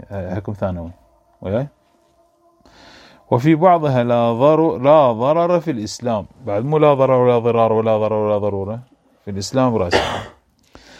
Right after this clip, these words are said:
والمهم من بين هذه النقول التي نريد لفت، لفت النظر إليه هو ما اشتمل على قيد في الإسلام. لأنه النقاش راح يصير ويا من؟ ويا شيخ الشريعة. شوف شيخ الشريعة ادعى إن-، إنها ناهية وجاب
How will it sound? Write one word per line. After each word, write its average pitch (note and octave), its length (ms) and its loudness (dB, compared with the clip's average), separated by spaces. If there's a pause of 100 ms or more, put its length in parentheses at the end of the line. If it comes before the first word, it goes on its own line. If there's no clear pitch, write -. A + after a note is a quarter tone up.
(260)
والمهم G3+ 480 2
من D3+ 220 -2
بين D#3+ 220 0
هذه D#3+ 300 0
النقول C#3 500 -2
التي C3 200 -2
نريد B2 460 -2
لفت، C3+ 380 -4
لفت A2+ 460 -2
النظر G#2+ 360 0
إليه C#3+ 640 -2
هو A#2 200 0
ما A2 100 -2
اشتمل A#2 500 -2
على G2+ 340 2
قيد D3 500 0
في - 160 -10
الإسلام. A2 1080 -6 (960)
لأنه A#2 260 0
النقاش B2+ 320 -2
راح B2+ 100 0
يصير C#3 220 -2
ويا C#3 140 0
من؟ B2 160 -4
ويا G#2 140 -6
شيخ A2 260 -10
الشريعة. F2 560 -12 (640)
شوف A#2+ 260 -6
شيخ B2 120 0
الشريعة C3 400 0
ادعى A2+ 420 -2
إن-، A2 380 -8
إنها A#2 280 -6
ناهية A2 420 -4
وجاب A#2+ 340 0